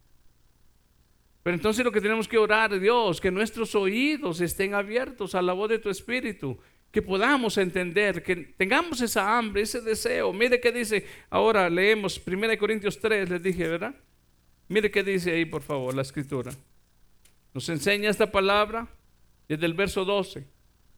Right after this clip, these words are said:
Esta palabra la leímos también en Zoom esta semana. Dice así, "Y si sobre este fundamento", vamos a regresar a, a, al diez.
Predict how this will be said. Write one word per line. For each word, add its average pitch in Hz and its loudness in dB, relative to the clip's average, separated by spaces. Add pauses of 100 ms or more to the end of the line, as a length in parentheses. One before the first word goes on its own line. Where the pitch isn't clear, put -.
Esta 180 0
palabra 202 2
la 196 6
leímos 202 2
también 196 0
en 185 -4
Zoom 226 0
esta 185 -2
semana. 175 -4 (1400)
Dice 226 4
así, 208 2 (1040)
"Y 190 4
si 214 2
sobre 208 4
este 240 4
fundamento", 196 -2 (1600)
vamos 226 0
a 226 6
regresar 196 2
a, 196 4
a, 139 0
al 160 2
diez. 156 -2